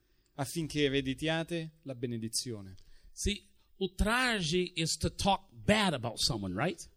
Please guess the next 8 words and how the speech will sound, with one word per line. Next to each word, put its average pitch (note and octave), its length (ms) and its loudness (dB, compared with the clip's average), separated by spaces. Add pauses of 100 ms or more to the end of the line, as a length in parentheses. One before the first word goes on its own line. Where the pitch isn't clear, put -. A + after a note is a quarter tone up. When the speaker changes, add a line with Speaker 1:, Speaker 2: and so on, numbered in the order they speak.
(120)
Speaker 1:
E D#3+ 420 4
oltraggiare F#3+ 840 8
significa E3+ 520 0
parlare F#3+ 460 2
male F#3 380 2
di A2+ 80 -2
qualcuno, A2+ 460 -8
giusto? E3 400 -4